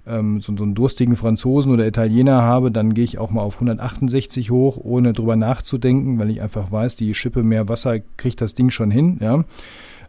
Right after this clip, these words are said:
Ähm, und dann sage ich einfach, okay, vielleicht nehme ich noch zwei verschiedene Mehle, ja, wenn ich Lust habe. Ähm, und dann rechne ich, äh, schiebe ich die Zahlen so lange rauf und runter, bis mir dieser T A-Wert passt, diese Teigausbeute.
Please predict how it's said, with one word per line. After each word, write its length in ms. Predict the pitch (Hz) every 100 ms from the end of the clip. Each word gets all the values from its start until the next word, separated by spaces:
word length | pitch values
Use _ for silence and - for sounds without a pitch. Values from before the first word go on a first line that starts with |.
| -
Ähm, 400 | 123 123 127 127 -
und 220 | 131 117
dann 180 | 104 107
sage 220 | 107 120
ich 140 | -
einfach, 240 | 131 131 120
okay, 340 | 110 160 139
vielleicht 260 | - 113 117
nehme 340 | 120 120 123
ich 100 | 110
noch 160 | 120 -
zwei 260 | - 123
verschiedene 460 | 117 113 - 143 147
Mehle, 460 | 143 151 170 202 190 -
ja, 240 | 107 117 135
wenn 100 | 131
ich 80 | 113
Lust 280 | 143 -
habe. 360 | 139 139 143 170 - - - - - -
Ähm, 260 | 131 123 127
und 180 | 123 120
dann 140 | 120
rechne 440 | 110 95 131 -
ich, 300 | 123 - -
äh, 200 | 104 110
schiebe 360 | 110 - - 143
ich 60 | -
die 140 | 120
Zahlen 420 | - 123 131 151
so 120 | 123
lange 220 | 131 139 131
rauf 260 | 113 131
und 80 | 127
runter, 380 | 110 143 156 160
bis 360 | 127 131 - -
mir 240 | 131 127
dieser 320 | 113 120 120 117
T 140 | 127
A-Wert 580 | 107 147 139 120 110 -
passt, 380 | - 165 - -
diese 180 | 113
Teigausbeute. 960 | 117 143 147 110 110 - 110 113 147 185